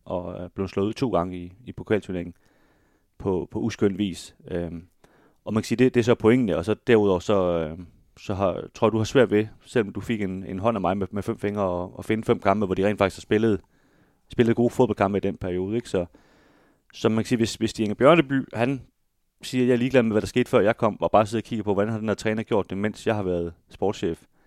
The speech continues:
så kan jeg godt forstå, hvis han siger, at, øh, det synes han sådan set ikke er, er, er særlig imponerende.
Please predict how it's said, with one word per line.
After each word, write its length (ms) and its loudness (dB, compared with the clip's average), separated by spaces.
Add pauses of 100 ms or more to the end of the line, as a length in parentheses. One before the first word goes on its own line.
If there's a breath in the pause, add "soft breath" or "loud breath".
(500)
så 140 -2
kan 40 2
jeg 80 6
godt 120 4
forstå, 180 0
hvis 80 -4
han 120 -4
siger, 260 -2
at, 120 -4
øh, 240 -8 (100)
det 80 -2
synes 160 -8
han 100 -6
sådan 220 -4
set 140 -6
ikke 140 0
er, 80 0
er, 260 -10
er 60 -18
særlig 220 0
imponerende. 480 -6